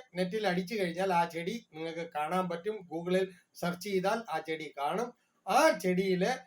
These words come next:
അത് അതിന്റെ തണ്ട് നമ്മൾ ചെറുതായിട്ട് ഇങ്ങനെ ഒന്ന് ഒടിച്ചു കഴിയുമ്പോഴത്തേക്കും അത് അതിൽ നിന്ന് ഒരു വെളുത്ത പാല് വരും. ആ പാല് നമ്മുടെ ഈ അരിമ്പാറയിൽ എവിടെയാണെങ്കിലും, ശരീരത്തിന്റെ ഏത് ഭാഗത്താണെങ്കിലും,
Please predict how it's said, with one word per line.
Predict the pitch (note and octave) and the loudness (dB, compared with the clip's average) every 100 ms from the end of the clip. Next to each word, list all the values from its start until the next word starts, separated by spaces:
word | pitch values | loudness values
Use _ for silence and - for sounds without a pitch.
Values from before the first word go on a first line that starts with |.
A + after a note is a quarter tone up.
| _ _ F#3 | _ _ 2
അത് | G#3+ | 4
അതിന്റെ | A#3 F#3+ G3 G3+ | 2 2 -2 -4
തണ്ട് | F3+ G3+ A3+ A#3 - F3+ | 0 0 2 2 2 -2
നമ്മൾ | G3 F#3+ | -2 0
ചെറുതായിട്ട് | F#3 F#3+ G3+ F#3+ | 0 2 0 0
ഇങ്ങനെ | F#3 G3 | 0 0
ഒന്ന് | F#3+ | 0
ഒടിച്ചു | E3+ F#3+ A#3 C#4+ | 2 0 0 0
കഴിയുമ്പോഴത്തേക്കും | G#3+ F3+ E3+ D#3+ D#3+ D3+ C#3+ A3 - - _ _ | 2 2 2 -2 -6 -6 -2 -4 -4 -12 _ _
അത് | F3 F#3+ | 2 6
അതിൽ | F#3+ F#3 G3 A3+ | 6 4 0 0
നിന്ന് | G3 F#3+ | 0 0
ഒരു | E3+ F3 | -2 0
വെളുത്ത | F#3 G#3+ - G3 | 0 0 2 0
പാല് | - D3 E3 G3 | 2 0 2 2
വരും. | F#3+ G3 C4 - _ _ | 2 2 0 -6 _ _
ആ | G3 D4 D#4+ G3 | 4 4 4 4
പാല് | D#3+ D#3+ F3+ B3 C4+ - _ F3+ | 4 4 4 0 -2 -10 _ -4
നമ്മുടെ | F3+ F#3+ | 0 2
ഈ | F#3+ G3 | 2 4
അരിമ്പാറയിൽ | F3 F#3+ G#3+ G#3 G3 F#3 D#3+ | 2 2 2 4 4 4 0
എവിടെയാണെങ്കിലും, | E3 F#3+ B3+ D4 C#4 A#3 G3+ E3 C3 - D#3+ | -2 2 8 10 12 10 4 -2 -8 -12 -4
ശരീരത്തിന്റെ | F3+ G3+ G3+ F3+ F#3 A#3 A3+ _ _ | 0 0 -2 -6 -4 -4 -6 _ _
ഏത് | D#3+ A3 C4 C#4+ C4+ | 0 4 8 8 6
ഭാഗത്താണെങ്കിലും, | G3+ A3 B3+ G#3+ G3 G3 F3+ - | 6 6 4 4 2 2 -2 -6